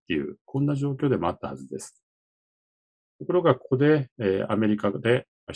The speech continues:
人二人感染者を確認されたと、オミクロンの感染者ついに出ましたっていう報道がありました。こ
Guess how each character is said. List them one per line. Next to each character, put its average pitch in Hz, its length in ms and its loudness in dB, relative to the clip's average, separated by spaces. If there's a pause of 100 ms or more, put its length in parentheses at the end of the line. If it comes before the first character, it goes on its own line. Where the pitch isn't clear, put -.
(100)
人 92 40 4
二 90 60 2
人 82 220 0
感 107 220 2
染 104 180 4
者 76 160 -2
を 78 80 -4
確 - 260 -6
認 110 120 2
さ 98 100 0
れ 98 80 2
た 87 140 -4
と、 80 240 -12
オ 104 100 0
ミ 107 100 2
ク 98 100 -2
ロ 85 100 -4
ン - 20 -6
の 82 80 -8
感 107 200 -2
染 104 140 -2
者 87 140 -6
つ - 120 0
い 113 40 2
に 92 60 0
出 95 100 2
ま 139 120 4
し - 100 -6
た - 100 -2
っ - 40 -8
て - 140 -8
い 71 40 -4
う - 20 -6
報 76 160 -4
道 69 120 -6
が 69 100 -8
あ 69 60 -6
り 85 80 -2
ま 95 120 -2
し - 60 -14
た。 - 100 -20
こ - 60 -20